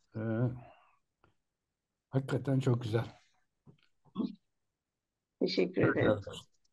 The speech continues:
Speaker 1: Adamın tam arkasında kalan Yel Değirmeni'ndeki İzzettin Sokak'ta ilkokula başladım. E, bu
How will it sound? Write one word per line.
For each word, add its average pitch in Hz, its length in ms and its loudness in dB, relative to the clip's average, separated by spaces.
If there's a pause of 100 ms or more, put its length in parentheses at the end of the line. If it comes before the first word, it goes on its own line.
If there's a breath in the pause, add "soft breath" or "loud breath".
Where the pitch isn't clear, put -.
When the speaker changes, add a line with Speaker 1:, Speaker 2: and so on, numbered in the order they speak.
(120)
Speaker 1:
Adamın 170 500 10
tam 220 240 8
arkasında 151 640 8
kalan 131 400 8 (1300)
Yel 131 240 8
Değirmeni'ndeki 123 1000 6 (880)
İzzettin 120 500 6
Sokak'ta 123 760 6 (680)
ilkokula 113 540 4
başladım. 107 600 2 (1600)
E, 98 260 -10
bu 123 320 4